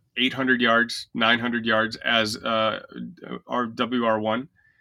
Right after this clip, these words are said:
and Malik Elzy can step into that s-, number two role, I think, you know, we have e-, we've shown enough depth, uh, from, like, last, uh, couple of games last year where we have some young guys with talent. Do I wish we had Isaiah Williams back? Absolutely.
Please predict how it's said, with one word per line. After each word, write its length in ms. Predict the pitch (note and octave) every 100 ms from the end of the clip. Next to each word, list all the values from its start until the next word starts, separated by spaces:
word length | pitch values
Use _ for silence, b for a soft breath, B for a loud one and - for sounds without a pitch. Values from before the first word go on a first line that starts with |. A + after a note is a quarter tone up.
| _ _
and 160 | A#2 G#2+
Malik 280 | A2 A#2+ A2+
Elzy 360 | A2+ A#2 B2
can 120 | A2+
step 300 | G2+ - G#2+ A#2
into 240 | A2 G#2+
that 160 | G2+ F#2+
s-, 180 | - -
number 260 | A2 G#2
two 240 | - B2 A#2+
role, 360 | C3+ C#3 D#3 b b b b -
I 120 | A#2+
think, 280 | F3 D#3+ D#3
you 40 |
know, 80 | C3
we 140 | A#2+
have 360 | A2+ D#3 D#3+ D3+
e-, 220 | - B2
we've 140 | B2 A#2+
shown 360 | - F3 F3
enough 360 | C#3+ A#2+ B2 - F3
depth, 400 | A2 G#2+ - _ -
uh, 120 | G#2+
from, 180 | - A#2+
like, 480 | A2 A2 A2 A2 -
last, 500 | A#2 A#2 - _ A#2+
uh, 140 | G#2+
couple 260 | - A2+ A2+
of 60 |
games 240 | G#2+ G2+ G2+
last 340 | G#2 G#2 -
year 120 | G#2+
where 100 | G#2
we 140 | A2+ A#2+
have 200 | E3 E3+
some 180 | C#3
young 240 | A#2 A#2 A2
guys 340 | G2+ G2+ G2+ b b b
with 160 | B2+ B2+
talent. 280 | - G#2 - B B
Do 80 | D3+
I 80 | F3
wish 220 | F3 E3+
we 100 | E3
had 100 | D#3
Isaiah 320 | D3+ D3+ D#3
Williams 300 | D3+ D3+ C#3
back? 300 | D3 C#3+ _ -
Absolutely. 540 | A#2+ G2+ - F2 -